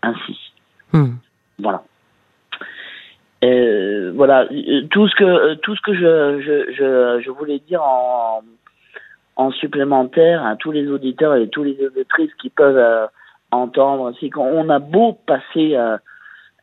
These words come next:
Speaker 1: des moments très difficiles.
Speaker 2: Oui.
Speaker 1: Euh, très difficile, il y a toujours une solution.
Speaker 2: Qu'est-ce que vous
Speaker 1: Euh,
Speaker 2: voulez dire par là, Sidney ?
Speaker 1: Moi, j'ai trouvé la solution. J'ai, euh,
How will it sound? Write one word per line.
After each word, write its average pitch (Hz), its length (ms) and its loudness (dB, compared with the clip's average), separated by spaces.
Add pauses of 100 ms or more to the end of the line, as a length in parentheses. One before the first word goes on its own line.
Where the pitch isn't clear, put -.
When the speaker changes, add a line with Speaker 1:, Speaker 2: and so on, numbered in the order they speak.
(140)
Speaker 1:
des 139 160 0
moments 143 560 2 (320)
très - 460 -2
difficiles. 151 640 -8 (420)
Speaker 2:
Oui. 151 220 0 (800)
Speaker 1:
Euh, 107 180 -4
très 151 220 0
difficile, 143 600 -6
il 127 120 0
y 127 80 4
a 127 40 4
toujours 156 320 0
une 135 140 -2
solution. 127 440 -4 (1120)
Speaker 2:
Qu'est-ce - 200 -4
que 117 40 0
vous 113 100 2
Speaker 1:
Euh, - 60 2
Speaker 2:
voulez 151 140 -2
dire 147 220 -8
par 120 220 -8
là, 127 140 -14 (560)
Sidney ? 123 380 -10 (880)
Speaker 1:
Moi, 175 320 2
j'ai 143 140 2
trouvé 185 300 0
la 135 180 4
solution. 110 560 -6
J'ai, 117 320 -4
euh, 113 260 2